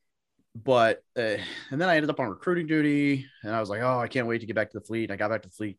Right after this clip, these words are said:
and I was like, "Wow, everything that was fun is stopped." And now I'm promoted. And so, like, the skiff was, like, the final culminating, like,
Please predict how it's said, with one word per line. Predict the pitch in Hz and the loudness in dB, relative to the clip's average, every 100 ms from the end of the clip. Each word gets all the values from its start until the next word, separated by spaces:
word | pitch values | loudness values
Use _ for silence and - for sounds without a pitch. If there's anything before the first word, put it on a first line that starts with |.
| _ | _
and | 98 | -10
I | 92 | -8
was | 85 | -8
like, | 87 85 | -10 -4
"Wow, | 104 90 | -4 -2
everything | 92 104 98 98 | -4 -8 -8 -8
that | 85 | -8
was | 78 - | -12 -10
fun | 104 101 90 | -8 -6 -6
is | 82 - - _ | -10 -16 -20 _
stopped." | - - - 95 80 78 _ | -18 -16 -8 -6 -4 -6 _
And | 87 80 78 - - - _ | -12 -12 -12 -16 -20 -20 _
now | 107 113 113 | 0 2 2
I'm | 101 95 90 - | 0 -4 -6 -6
promoted. | 107 143 165 117 98 | 0 4 4 4 2
And | 95 92 - - | -2 -6 -12 -6
so, | - | 4
like, | 156 143 | 4 6
the | 131 | 2
skiff | - 247 262 | 2 2 2
was, | 156 131 | 2 0
like, | 113 | -2
the | 98 | -4
final | - 170 175 156 | -2 2 2 2
culminating, | 135 170 160 143 139 131 123 | 0 0 0 2 2 0 -2
like, | 107 95 | -8 -10